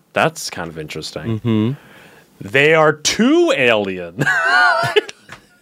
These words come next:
Speaker 1: Another possibility is that human the-, theoreticians, theor-, theoreticians, is that how you say that? Okay.
Speaker 2: Yeah, yeah,
Speaker 1: Have
Speaker 2: yeah.
Speaker 1: undermes-, under-,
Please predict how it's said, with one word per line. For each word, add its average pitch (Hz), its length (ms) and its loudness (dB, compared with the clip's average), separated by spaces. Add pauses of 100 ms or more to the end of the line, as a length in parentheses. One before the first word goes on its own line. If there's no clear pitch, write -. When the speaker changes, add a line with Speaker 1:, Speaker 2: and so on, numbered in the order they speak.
(1300)
Speaker 1:
Another 202 340 2
possibility 190 580 2
is 151 80 0
that 127 140 2
human 202 400 0
the-, 175 380 -4
theoreticians, 156 1000 0 (840)
theor-, 147 320 2
theoreticians, 170 1120 0
is 98 60 -12
that 120 80 -2
how 147 60 0
you 170 80 -2
say 170 140 -2
that? 202 280 -2
Okay. 117 160 -4
Speaker 2:
Yeah, 110 220 2
yeah, 85 60 -10 (180)
Speaker 1:
Have 151 120 4
Speaker 2:
yeah. 87 120 -8
Speaker 1:
undermes-, 202 560 0
under-, 196 280 2